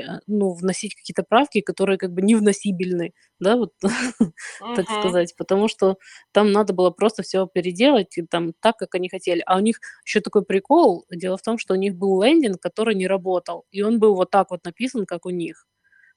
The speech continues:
Speaker 1: Вот. И я им говорю: «Ну, смотрите, у вас же есть лендинг, и он не приносит, э, продаж. Давайте попробуем, ну, хотя бы в порядке эксперимента, э, раз уж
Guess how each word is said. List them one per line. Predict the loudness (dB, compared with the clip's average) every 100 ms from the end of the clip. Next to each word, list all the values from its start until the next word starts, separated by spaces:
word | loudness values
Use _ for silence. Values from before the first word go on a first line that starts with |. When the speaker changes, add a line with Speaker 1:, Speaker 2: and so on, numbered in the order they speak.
| -2
Speaker 1:
Вот. | 0 0 -4
И | -2 4
я | 4
им | 4
говорю: | 2 0 0
«Ну, | 0 0
смотрите, | -2 0 -2 0
у | 0
вас | 0
же | 2
есть | 0 0 0
лендинг, | 0 2 0 -2
и | -2 0
он | 2 2
не | 0
приносит, | 0 -2 0 -2 -4 -6
э, | -6 -8 -4
продаж. | -2 0 0 0
Давайте | -2 -2 -2 0
попробуем, | -2 2 2 4 2 -2
ну, | -6
хотя | -8 -4 -4
бы | -4
в | -4
порядке | 0 0 0 -8
эксперимента, | -6 -6 -4 -2 -4 -6 -10 -12 -20 -20 -18 0
э, | 2 2 2
раз | 4 4
уж | 2